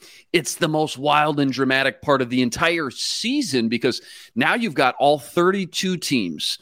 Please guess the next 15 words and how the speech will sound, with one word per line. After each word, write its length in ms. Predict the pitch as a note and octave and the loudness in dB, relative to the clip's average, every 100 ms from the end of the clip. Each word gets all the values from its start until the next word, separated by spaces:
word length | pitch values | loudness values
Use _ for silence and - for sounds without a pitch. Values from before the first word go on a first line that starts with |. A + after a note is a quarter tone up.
| _ _ - | _ _ -10
huddled 400 | - D#3 G3 F3 | 2 4 4 2
up 200 | D#3+ E3 | 0 2
in 120 | D3 | 0
one 240 | B2+ C3+ C#3+ | 2 0 0
spot, 460 | - - F#2+ F2+ - | -4 0 0 0 -2
all 240 | - D3 | 0 2
the 100 | D#3+ | 2
G 360 | E3 B2+ E3 C#3 | 0 0 2 2
Ms, 260 | A2 G#2+ A2 | 0 -2 0
all 180 | B2+ | 2
the 120 | E3 F3+ | 2 0
coaches, 640 | - C#3 A#2 - A2+ G#2+ | -2 0 0 0 -4 0
all 140 | A#2 D3 | 0 0
the 100 | E3+ | -2
scouts, 340 | - A2+ A2+ | -2 -2 0